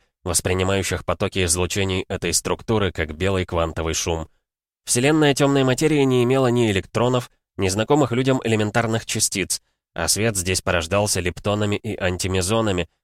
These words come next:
поскольку материальные объекты представляли собой сгустки антивещества. Портал перехода из Ланиакеи, созданный земными птероящерами,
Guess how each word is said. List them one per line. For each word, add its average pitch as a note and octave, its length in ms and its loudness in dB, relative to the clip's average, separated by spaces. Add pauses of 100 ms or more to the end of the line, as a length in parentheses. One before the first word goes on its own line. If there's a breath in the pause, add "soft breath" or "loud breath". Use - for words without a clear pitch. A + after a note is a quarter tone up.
поскольку C3+ 420 0
материальные A#2 640 2
объекты A2+ 540 -2
представляли A#2+ 580 0
собой A#2 340 2
сгустки G2 560 -2
антивещества. F2+ 840 -2 (500)
Портал G2+ 380 0
перехода G2+ 480 0
из E2+ 260 -4
Ланиакеи, F2+ 680 0
созданный F2+ 560 0
земными F2+ 440 -2
птероящерами, F#2+ 920 -2